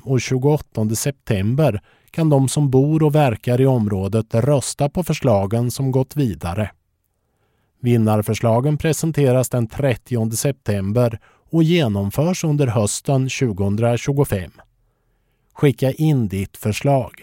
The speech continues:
Skicka in ditt förslag via ett formulär på Stockholms stads hemsida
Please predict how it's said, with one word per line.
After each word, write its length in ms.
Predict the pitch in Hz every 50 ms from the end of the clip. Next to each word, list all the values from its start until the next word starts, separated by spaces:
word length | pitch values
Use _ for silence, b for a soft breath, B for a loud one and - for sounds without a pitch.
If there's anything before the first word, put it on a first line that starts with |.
| - _ _ _ _ _ _ _ _ _ _ _ _ _ _ _ _ _ -
Skicka 300 | - 170 160 - 180 185
in 160 | 190 196 185
ditt 200 | 165 147 131 -
förslag 480 | - 139 - - 117 113 113 110 104
via 220 | 107 113 110 110 107
ett 100 | 107 -
formulär 680 | - 131 127 120 120 127 135 127 127 143 160 143 110
på 160 | 101 - 104 98
Stockholms 420 | - - 107 - - 135 120 -
stads 360 | - - 117 123 135 127 -
hemsida 720 | - 131 127 107 92 - - 98 95 104 107 123 107 101